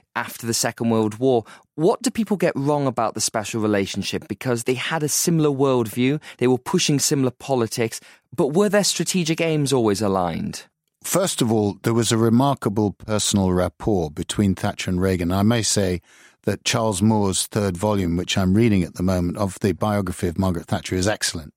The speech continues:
Speaker 2: in this respect. He really captures this chemistry. Some of the people around Reagan thought, "Why are we giving so much space to this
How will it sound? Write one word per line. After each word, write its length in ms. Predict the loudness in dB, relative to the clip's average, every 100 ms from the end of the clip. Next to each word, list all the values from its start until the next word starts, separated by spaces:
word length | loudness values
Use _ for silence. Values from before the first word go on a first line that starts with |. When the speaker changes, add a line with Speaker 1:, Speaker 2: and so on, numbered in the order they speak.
| -2
Speaker 2:
in 140 | 0
this 200 | 0 -2
respect. 520 | -4 -4 -4 -6 -10 -20 _ -20 _
He 160 | 0 2
really 240 | 2 0
captures 640 | -2 -4 -4 -4 -2 -2
this 320 | -2 -2 -2 -6
chemistry. 720 | -6 0 0 0 -2 -4 -6 -12 -20 -18 -4
Some 300 | 0 2 2
of 100 | 2
the 100 | -2
people 420 | 0 -2 0 0
around 300 | 2 2 2
Reagan 280 | 2 2 0
thought, 300 | 0 -2 0
"Why 260 | 0 2 2
are 40 |
we 140 | 0 0
giving 300 | 0 0 0
so 180 | 2
much 180 | 0 0
space 400 | -2 0 0 0
to 120 | -2 0
this 320 | 0 -2